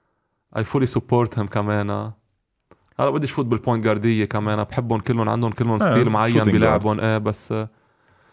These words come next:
Speaker 1: هلأ أحمد if you consider him as a shooting guard كمان، I like his game. He's a big guard who can shoot, he can
Speaker 2: مم.
Speaker 1: drive, but he's more، he's more،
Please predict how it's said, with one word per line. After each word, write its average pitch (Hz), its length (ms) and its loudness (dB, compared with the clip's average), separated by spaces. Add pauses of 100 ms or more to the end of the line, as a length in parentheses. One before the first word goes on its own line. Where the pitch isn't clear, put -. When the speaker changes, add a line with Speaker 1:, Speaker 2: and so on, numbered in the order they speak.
(160)
Speaker 1:
هلأ 131 300 0
أحمد 180 300 -2
if 139 40 -2
you 143 100 -2
consider 165 380 0
him 123 60 -2
as 123 100 0
a 127 40 0
shooting 151 360 -2
guard 135 160 2
كمان، 135 260 -2
I 113 280 0
like - 60 -12
his 104 180 -6
game. 107 380 -6 (440)
He's 104 120 -4
a 110 60 -4
big 117 320 -2
guard 117 220 0
who 107 80 -4
can 107 180 -6
shoot, 117 480 -4 (520)
he 113 100 -8
can - 20 -4
Speaker 2:
مم. 113 140 -2
Speaker 1:
drive, 117 360 0
but - 80 -6
he's 127 160 0
more، 143 220 2
he's 131 380 2
more، 127 300 0